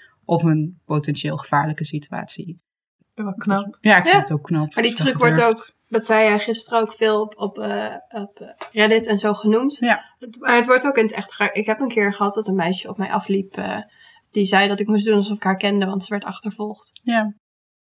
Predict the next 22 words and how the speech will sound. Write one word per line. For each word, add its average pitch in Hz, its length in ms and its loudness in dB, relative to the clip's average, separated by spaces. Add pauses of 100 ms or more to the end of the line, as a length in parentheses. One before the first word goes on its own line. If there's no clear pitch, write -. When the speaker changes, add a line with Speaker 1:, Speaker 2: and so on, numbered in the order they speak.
(260)
Speaker 1:
Maar 214 160 6
goed, 233 280 6
in 220 140 4
je 226 100 6
eentje 220 240 4
verhuizen 208 320 6
naar 202 120 6
New 196 80 8
York 196 260 4
is 190 80 2
niet 196 140 4
zonder 196 260 4
gevaar. 175 600 2
Maar 185 220 6
dit 196 160 4
zag 208 180 2
het, 196 180 2
eh, 190 80 6
modellenmanagement 185 880 4
ook 160 160 0
wel 156 160 2
in. 196 340 0